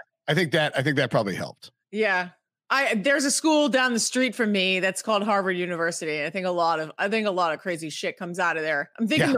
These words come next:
Speaker 2: the Winklevoss twins. I'm, like, friendly with them, and all I see are,
Speaker 1: <laughs>
Speaker 2: are just, like, blowing smoke about Bitcoin. Like, "Oh, Bitcoin is the
Speaker 1: I, I,
Speaker 2: new, uh,"
Speaker 1: I think Bitcoin is legit, though.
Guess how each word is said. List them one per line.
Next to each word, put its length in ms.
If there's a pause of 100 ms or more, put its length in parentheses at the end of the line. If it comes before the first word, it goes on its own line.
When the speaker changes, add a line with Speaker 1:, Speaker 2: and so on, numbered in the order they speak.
(140)
Speaker 2:
the 100
Winklevoss 460
twins. 280
I'm, 100
like, 180
friendly 340
with 160
them, 220
and 80
all 220
I 80
see 220
are, 200
Speaker 1:
<laughs> 540
Speaker 2:
are 140
just, 260
like, 200 (120)
blowing 400
smoke 400
about 300
Bitcoin. 600 (320)
Like, 240
"Oh, 340
Bitcoin 600
is 160
the 80
Speaker 1:
I, 60
I, 220
Speaker 2:
new, 120
uh," 200 (180)
Speaker 1:
I 160
think 200
Bitcoin 380
is 140
legit, 400
though. 240